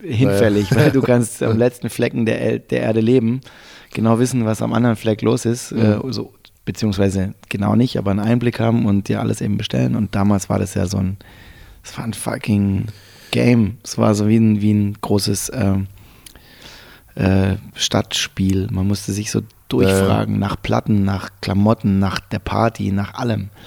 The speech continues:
Speaker 2: Ja, ja. Aber es ist dann für mich immer auch erschreckend, wenn man das so feststellt. Man kann das jetzt,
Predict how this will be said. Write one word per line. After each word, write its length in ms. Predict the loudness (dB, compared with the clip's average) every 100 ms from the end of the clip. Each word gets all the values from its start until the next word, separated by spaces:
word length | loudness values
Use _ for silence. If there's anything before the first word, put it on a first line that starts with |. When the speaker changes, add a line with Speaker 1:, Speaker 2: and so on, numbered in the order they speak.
| -8
Speaker 2:
Ja, 200 | -4 -4 -8 -20 -20 -18 -6
ja. 280 | -4 -4 -8 _ -20 -16 -4
Aber 120 | -2
es 80 | 0
ist 80 | 0
dann 140 | 2
für 140 | 2
mich 200 | 2 2
immer 140 | 2 2
auch 140 | 0
erschreckend, 500 | -4 -6 -4 -4 -2
wenn 100 | 0
man 120 | 2
das 120 | 0 -2
so 80 |
feststellt. 500 | -2 -2 -2 0 2
Man 160 | 2 -2
kann 160 | 0 0
das 220 | 0 -4
jetzt, 300 | -8 -8